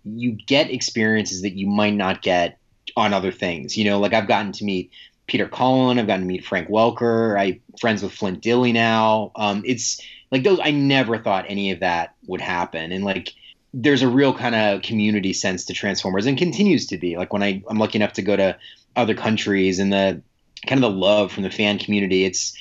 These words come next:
when I was interested in Transformers and, like, loving it growing up, I didn't know a lot of people that were into it. I lived in a small town. And so now all these years later, you get to meet not just the people that worked on it on G one,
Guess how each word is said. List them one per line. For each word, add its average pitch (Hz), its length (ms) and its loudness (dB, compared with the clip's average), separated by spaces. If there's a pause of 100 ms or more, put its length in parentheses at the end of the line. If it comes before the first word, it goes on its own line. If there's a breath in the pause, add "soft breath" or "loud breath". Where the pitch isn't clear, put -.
(220 loud breath)
when 131 140 2
I 165 60 4
was 151 280 2 (140)
interested 170 300 -2
in 123 60 0
Transformers 120 380 -2
and, 107 240 -4
like, 101 160 -6
loving 113 300 0
it 101 80 2
growing 101 260 0
up, 135 160 2
I 107 100 -2
didn't 110 320 -2
know 104 160 0
a 101 60 -2
lot 95 180 -2
of 95 80 -8
people 107 280 -4
that 95 160 -6
were 95 160 -6
into 127 380 0
it. 80 60 -4
I 87 100 0
lived 92 260 -2
in 90 80 -6
a 95 40 -4
small 98 260 0
town. 98 440 0 (420 loud breath)
And 135 140 2
so 139 140 2
now 123 320 4
all 139 180 4
these 123 160 0
years 104 180 -6
later, 120 300 2
you 101 220 -4
get 110 160 -2
to 104 80 -8
meet 104 280 -2
not 120 200 0
just - 300 -6
the 101 40 -18
people 110 220 -4
that 101 80 -6
worked 123 280 -4
on 107 200 2
it 90 200 -6
on 98 300 -4
G 104 140 0
one, 135 360 0